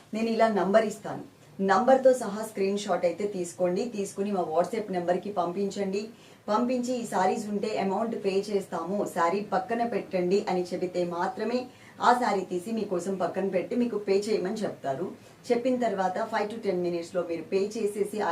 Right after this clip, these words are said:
అమౌంట్ స్క్రీన్ షాట్ అనేది మళ్ళీ మా WhatsApp నెంబర్కి పెట్టినట్లయితే మాత్రమే మీ ఆర్డర్ అనేది కన్ఫర్మ్ అవుతుంది.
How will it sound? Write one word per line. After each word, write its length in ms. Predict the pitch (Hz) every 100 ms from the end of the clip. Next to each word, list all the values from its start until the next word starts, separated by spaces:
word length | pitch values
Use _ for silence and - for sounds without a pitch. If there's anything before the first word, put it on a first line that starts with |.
| 165
అమౌంట్ 320 | 170 190 202 240 - - - -
స్క్రీన్ 320 | - 247 254 240
షాట్ 220 | 220 196
అనేది 240 | 190 180 175
మళ్ళీ 200 | 165 202 202
మా 60 | 170 151
WhatsApp 320 | 165 170 208 196
నెంబర్కి 320 | 180 175 175 175
పెట్టినట్లయితే 640 | 170 180 170 175 165 170 165
మాత్రమే 380 | 160 175 202 240 240
మీ 80 | 226 202
ఆర్డర్ 240 | 190 185 175
అనేది 260 | 165 226 214
కన్ఫర్మ్ 360 | 180 180 170 165
అవుతుంది. 300 | 156 165 202